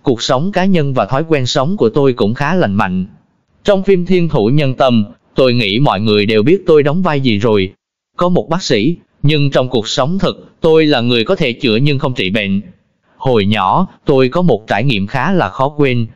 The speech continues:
đó là bị viêm gan, lúc đó mắt thì vàng, bụng thì đau. Sau đó mẹ tôi đã rất chăm sóc tôi, và tôi đã hồi phục.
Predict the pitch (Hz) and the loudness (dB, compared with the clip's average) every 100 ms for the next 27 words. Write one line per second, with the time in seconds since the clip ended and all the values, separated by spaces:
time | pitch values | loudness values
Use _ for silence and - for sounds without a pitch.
0 | _ - 123 123 185 107 101 98 135 131 | _ -4 0 2 2 2 0 0 0 0
1 | 147 139 127 - - 208 208 143 160 208 | 0 -2 -4 -4 0 0 2 0 2 2
2 | 233 233 - 110 120 110 95 101 - 135 | 0 0 -2 0 0 -2 -4 -6 -2 0
3 | 104 110 120 135 143 135 127 _ _ _ | 0 0 0 0 0 -2 -6 _ _ _
4 | _ _ - 131 117 117 165 160 95 104 | _ _ -2 0 2 2 2 2 0 0
5 | 139 135 113 120 196 - 139 135 196 - | 2 2 2 0 -2 0 -2 -2 -4 0
6 | 147 135 120 - 139 120 170 165 117 123 | 2 2 0 -4 -4 0 0 2 2 0
7 | 95 113 98 | 0 -2 -4